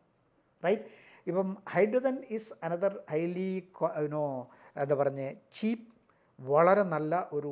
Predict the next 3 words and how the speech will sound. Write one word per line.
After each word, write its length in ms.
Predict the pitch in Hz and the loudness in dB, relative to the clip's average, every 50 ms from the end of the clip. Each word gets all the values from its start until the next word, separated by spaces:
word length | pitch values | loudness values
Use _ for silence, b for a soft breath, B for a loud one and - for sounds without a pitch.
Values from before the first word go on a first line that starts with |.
| 135 131 | -6 -4
വാതകമാണ്. 760 | 123 120 135 143 143 151 147 143 131 127 110 113 117 123 151 196 - B B B B B B B B B B - 180 | -4 -2 -2 -2 -2 -2 -4 -4 -6 -8 -12 -12 -12 -12 -12 -14 -14 B B B B B B B B B B 0 2
അത് 140 | 190 196 262 262 - - - - - _ _ _ _ _ _ - 156 | 4 4 4 2 2 -2 -6 -14 -20 _ _ _ _ _ _ -6 -4
ഉണ്ടാക്കുന്നതിൻ്റെ 760 | 165 170 170 190 202 202 202 220 208 190 185 175 170 165 | -2 4 6 6 6 6 6 2 2 2 2 -4 -2 -2